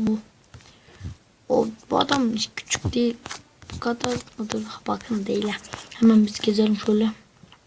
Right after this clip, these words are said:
Aa, burası, ben neydi bu s-, zannetmiştim ya. O, bu uçuyor. Bunları hiç bilmiyorum. Çünkü ben bunu oyn-, o oynuyor. Burası boş.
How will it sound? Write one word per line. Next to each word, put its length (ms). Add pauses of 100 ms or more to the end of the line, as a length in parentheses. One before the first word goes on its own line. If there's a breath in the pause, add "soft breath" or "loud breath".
(340)
Aa, 480 (520 loud breath)
burası, 420 (240)
ben 480
neydi 220
bu 220
s-, 680 (180)
zannetmiştim 960
ya. 260 (960 soft breath)
O, 80 (1200)
bu 180
uçuyor. 680 (1120)
Bunları 260
hiç 340
bilmiyorum. 480
Çünkü 360 (360 loud breath)
ben 260
bunu 300
oyn-, 320 (140)
o 280
oynuyor. 380 (600)
Burası 240
boş. 340